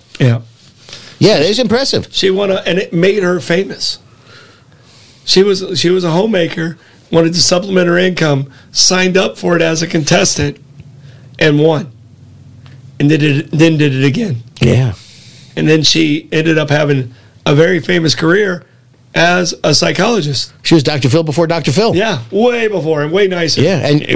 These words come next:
Speaker 2: absolutely. And she was on the Johnny Carson show quite frequently. She was
Speaker 1: Yeah.
Speaker 2: one of his more re-, uh, frequent guests.
Speaker 1: And she was real.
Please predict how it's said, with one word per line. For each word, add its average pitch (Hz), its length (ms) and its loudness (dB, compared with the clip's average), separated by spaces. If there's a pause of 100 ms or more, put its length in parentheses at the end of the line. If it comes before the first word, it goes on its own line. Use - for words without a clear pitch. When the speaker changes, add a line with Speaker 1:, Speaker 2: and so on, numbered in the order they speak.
Speaker 2:
absolutely. 123 580 0
And 123 100 -2
she 185 60 0
was 185 100 0
on 196 80 -2
the 180 80 0
Johnny 175 220 -2
Carson 165 360 0
show 117 280 0 (100)
quite 175 300 0
frequently. 139 400 0
She 147 140 0
was 151 100 0
Speaker 1:
Yeah. 147 60 0
Speaker 2:
one 156 100 0
of 156 40 -2
his 147 160 0
more 151 240 2
re-, 147 200 0
uh, 139 340 0
frequent 151 320 0
guests. 180 400 -2
Speaker 1:
And 170 180 0
she 180 140 2
was 160 160 -2
real. 131 360 0